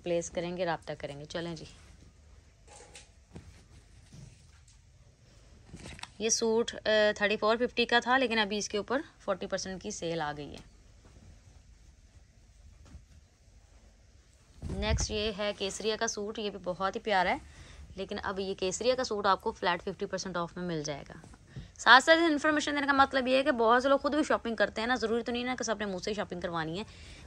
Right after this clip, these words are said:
कुछ लोग खुद भी शॉपिंग करते हैं, स्टोर पे जाते हैं, तो वो जाएं, जाके देखें केसरिया के ये कपड़े आपको सेल में मिलेंगे अगर वहाँ पे बचे हुए तो। अगर ना बचे हुए तो फिर मैं कुछ नहीं कह सकती, वरना अब ये फिफ्टी में आ गए, ठीक है। ये प्रिंटेड सूट है, बहुत ही प्यारा, इसके साथ ये ट्राउजर्स है।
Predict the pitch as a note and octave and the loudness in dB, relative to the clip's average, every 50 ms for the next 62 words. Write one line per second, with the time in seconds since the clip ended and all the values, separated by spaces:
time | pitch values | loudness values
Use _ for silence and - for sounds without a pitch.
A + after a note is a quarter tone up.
0 | - - A#3+ B3 - C4 B3 A#3+ - C4+ C4 C4+ C#4 - C4 A#3 - C4 B3 A#3 | -6 0 0 2 6 6 4 6 4 2 2 2 2 4 4 2 2 0 0 0
1 | A3 - A3+ A#3+ - - A3 A3+ G#3+ A#3 B3 A3+ G#3 G#3 - B3+ C#4 F4 D#4+ D4+ | -2 -2 -4 -6 -4 -2 -2 0 0 2 4 4 4 4 2 -2 -2 0 2 2
2 | D4 G#3+ G#3+ G3+ F#3+ A#3+ C#4+ C#4 - A#3 A3 A3+ A#3 G#3+ G3+ - - C4+ C#4 - | 2 4 4 2 2 2 4 6 6 6 6 4 0 -4 -4 -4 -4 -6 -2 0
3 | B3 A3+ - - G#3 G#3+ A3 G#3+ A3+ A3+ A3+ - F#3+ - G#3 G#3+ G#3+ G3 F#3 - | 0 0 0 0 -2 -2 -2 0 0 -2 -2 -2 -4 -4 -2 0 2 0 0 0
4 | G#3+ G#3+ - G#3 G3 G3 G3+ A3 A#3 A3 G3+ G3+ G3+ A#3 D#4+ F4 - - - - | -4 -6 -2 -2 -2 -2 0 0 -2 0 0 0 0 -2 -2 -4 -6 -18 -20 -20
5 | - - - - - - - B3+ B3+ D#4+ D#4+ C#4+ C#4 C4 C#4+ B3+ A3 A3 G#3 A3+ | -20 -20 -20 -16 -6 0 2 6 8 8 10 10 10 10 8 6 4 4 4 6
6 | A#3+ A3+ F#3+ F3 E3+ - - - - - - - - - - - - - - - | 4 6 6 4 4 2 -6 -8 -8 -12 -18 -20 -20 -20 -20 -20 -20 -20 -20 -20
7 | - - - - G3+ F#3+ A#3 A3+ A3 G#3 G3 F#3 F#3 F3 F3+ G3 A3+ C4+ A#3+ A#3+ | -12 -4 -4 -2 2 2 4 4 4 4 2 2 2 4 4 6 6 6 4 4
8 | A#3 - B3 A3+ G#3+ G3+ F#3+ A3 - - G3 G3 F#3+ F3+ - E3 - F3+ F#3+ G#3 | 4 4 2 2 2 0 -2 -4 -4 -2 -4 -2 -2 -4 -6 -6 -6 -4 -2 -2
9 | G3+ G3+ - G#3+ - - D4 - - - - - - F#3 F#3 F#3 G3+ G#3+ - G3+ | -2 -2 -4 -8 -6 -6 -8 -8 -8 -16 -18 -12 -8 -6 -4 -2 0 0 0 0
10 | F#3+ F#3+ G3+ A#3+ A#3 G#3+ F3+ - - F#3+ F3+ F#3 E3 C#3 C3 - - - - A#3 | -2 -2 -2 -2 -4 -4 -8 -6 -6 -4 -2 -2 -2 -2 -2 -4 -8 -8 -4 0
11 | A3+ B3+ B3+ B3+ - G#3+ G#3 G3+ A3+ A#3+ A#3 - G#3 G3+ G#3+ G3 F3 F3 E3+ F#3 | 4 4 4 4 2 0 0 2 0 0 0 -2 -4 -2 -2 0 0 0 0 0
12 | G#3+ G#3+ G#3+ G3 F#3+ G3+ - - - - - - - - - - - G3+ - - | -2 0 0 2 2 0 -2 -4 -20 -20 -20 -20 -20 -20 -18 -12 -10 -8 -6 -4
13 | G3+ F#3+ G3 F3+ F3+ G3+ G3 F#3+ - F#3+ D#3+ D3+ D3 D#3+ C#3+ - - | 0 2 2 2 2 0 -4 2 2 4 4 2 0 -4 -6 -8 -10